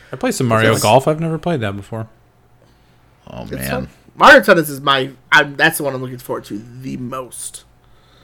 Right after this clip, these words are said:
Speaker 3: Um,
Speaker 2: Mario Ten-, old N-, Nintendo sixty-four Mario Tennis and Mario Golf are both a great time, and I don't know which one I'd like more, but
Speaker 3: But then also
Speaker 2: <laughs>
Speaker 3: Ma-, Majora's Mask, 'cause I've never played Majora's Mask, so.
Speaker 1: Same.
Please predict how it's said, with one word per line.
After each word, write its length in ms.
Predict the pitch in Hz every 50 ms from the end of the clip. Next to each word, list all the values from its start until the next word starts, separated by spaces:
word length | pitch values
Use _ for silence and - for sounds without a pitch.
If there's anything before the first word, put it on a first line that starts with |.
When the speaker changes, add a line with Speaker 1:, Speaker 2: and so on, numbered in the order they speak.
| _ _ - _ _ _ _ _ _ _ _ -
Speaker 3:
Um, 160 | - 135 - 107
Speaker 2:
Mario 200 | 92 90 85 76
Ten-, 220 | - - 80 - -
old 280 | - 85 87 87 - -
N-, 140 | 90 85 82
Nintendo 440 | - - 98 90 90 98 92 90 80
sixty-four 360 | 85 78 71 73 - 73 71
Mario 200 | 69 71 71 69 67
Tennis 300 | - 73 69 67 67 - -
and 200 | 85 85 87 85
Mario 260 | 82 78 76 73 73 73
Golf 320 | 71 67 65 67 - - _ _ _ _ _ _
are 160 | - 80 78 73
both 280 | 71 73 71 69 - - _ -
a 120 | 78 78
great 480 | 71 67 76 67 - 73 76 78 - -
time, 420 | - 82 71 67 62 65 65 67 - _ - _ _ _ _
and 80 | - 64
I 100 | 67 65
don't 160 | 64 65 52
know 100 | 55 62
which 140 | 58 - -
one 120 | 58 -
I'd 100 | - -
like 160 | - - -
more, 220 | - - 60 - - -
but 140 | - - - - - -
Speaker 3:
But 120 | 170 156
then 140 | 147 117 -
also 260 | - 143 151 - 147 117
Speaker 2:
<laughs> 0 |
Speaker 3:
Ma-, 120 | 147 143 143 - - -
Majora's 460 | 156 147 143 165 160 156 156 143 139
Mask, 320 | 143 143 147 143 135 -
'cause 60 | - 147
I've 180 | 127 127 131
never 200 | 139 131 135 127
played 340 | 127 - 147 151 147 - -
Majora's 320 | 143 135 127 131 135 131 127
Mask, 380 | 135 135 135 139 - - - -
so. 420 | - - - - 131 139 143 139 143 - - - - - - - - - - - - - - - - - - - - - - _ _ _ _ - - - - - - - - - _
Speaker 1:
Same. 440 | - - - 113 110 107 113 104